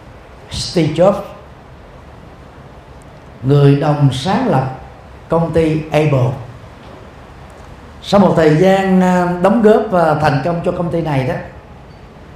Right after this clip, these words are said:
thì Steve Jobs đã bị, à, những người dưới trướng mình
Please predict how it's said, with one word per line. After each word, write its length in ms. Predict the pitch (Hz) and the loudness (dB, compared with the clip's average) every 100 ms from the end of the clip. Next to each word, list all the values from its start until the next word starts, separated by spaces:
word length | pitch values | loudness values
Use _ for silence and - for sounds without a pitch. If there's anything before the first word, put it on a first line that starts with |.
| - - - | -20 -20 -6
thì 220 | 135 135 | -2 -2
Steve 340 | 131 - 180 | -2 0 0
Jobs 300 | - 196 - - - - - - - - - - - - | 0 -2 -2 -10 -18 -20 -20 -20 -20 -20 -20 -20 -20 -12
đã 280 | 143 143 170 | -2 0 0
bị, 380 | 190 131 131 147 | 2 2 2 2
à, 80 | 175 - | 0 -2
những 200 | 131 147 | -2 2
người 200 | 202 143 123 | 4 4 2
dưới 140 | 139 240 311 | 2 0 0
trướng 160 | 226 277 | 0 0
mình 220 | 214 143 | 0 0